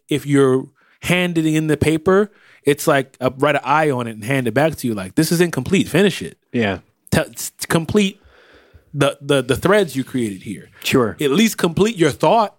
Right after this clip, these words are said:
Speaker 1: so I can have an opinion on the full thought. But I guess the idea is, like, we just introduce you to Alita.
Speaker 2: I mean, it's, it's not surprising to me that they're making a series of movies.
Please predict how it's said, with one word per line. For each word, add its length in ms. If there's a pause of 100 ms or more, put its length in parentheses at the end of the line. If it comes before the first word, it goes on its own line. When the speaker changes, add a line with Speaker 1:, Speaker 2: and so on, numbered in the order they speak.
Speaker 1:
so 160
I 80
can 120
have 120
an 80
opinion 400
on 140
the 60
full 260
thought. 380 (760)
But 280 (2000)
I 80
guess 240
the 160
idea 360
is, 140
like, 460 (1800)
we 120
just 200
introduce 360
you 80
to 100
Alita. 360 (480)
Speaker 2:
I 40
mean, 140
it's, 320
it's 180
not 140
surprising 580
to 60
me 140
that 160
they're 120
making 420
a 80
series 520
of 60
movies. 600